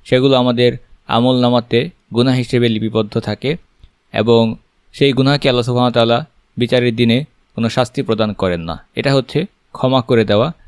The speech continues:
কিন্তু সেই গুনাহের কথা আমাদের আমল নামাতে লেখা থাকে। এরপর আল্লাহ সুবহানাহু ওয়া তাআলা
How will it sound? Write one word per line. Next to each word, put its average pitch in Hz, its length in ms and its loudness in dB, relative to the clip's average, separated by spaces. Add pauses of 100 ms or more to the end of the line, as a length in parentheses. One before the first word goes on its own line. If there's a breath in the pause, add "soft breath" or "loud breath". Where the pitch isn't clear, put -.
(100)
কিন্তু 123 240 -2
সেই 131 200 0
গুনাহের 123 440 0
কথা 131 440 -2
আমাদের 107 300 -4
আমল 113 260 0
নামাতে 110 340 -2
লেখা 117 260 -4
থাকে। 113 320 -4 (300)
এরপর 147 300 0
আল্লাহ 127 140 2
সুবহানাহু 117 240 -2
ওয়া 110 240 0
তাআলা 113 160 -2